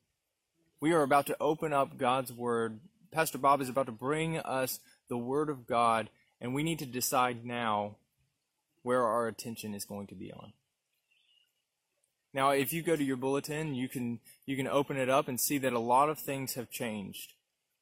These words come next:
The beach trip that Jeremiah was planning for the, for the youth has been canceled. V B S is going to have to be done a little bit differently this year. Even Master's Garden has had to adjust some of their schedule.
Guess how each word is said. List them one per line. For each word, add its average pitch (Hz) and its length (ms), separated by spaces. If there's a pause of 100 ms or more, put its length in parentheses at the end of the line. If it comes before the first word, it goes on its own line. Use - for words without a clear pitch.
(220)
The 123 380 (240)
beach 143 260
trip 127 260
that 120 180
Jeremiah 131 420
was 120 120
planning 131 440
for 123 160
the, 110 180
for - 120
the 117 100
youth 127 360 (260)
has 120 140
been 120 180
canceled. 117 520 (500)
V 151 200
B 143 220
S 143 260
is 131 140
going 139 240
to 131 60
have 127 180
to 123 80
be 123 80
done 131 320
a 123 80
little 139 220
bit 117 180
differently 123 480
this 110 260
year. 104 300 (880)
Even 147 320
Master's 139 400
Garden 131 420
has 117 240
had 131 200
to 123 80
adjust 123 500
some 127 180
of 107 120
their 113 140
schedule. 117 500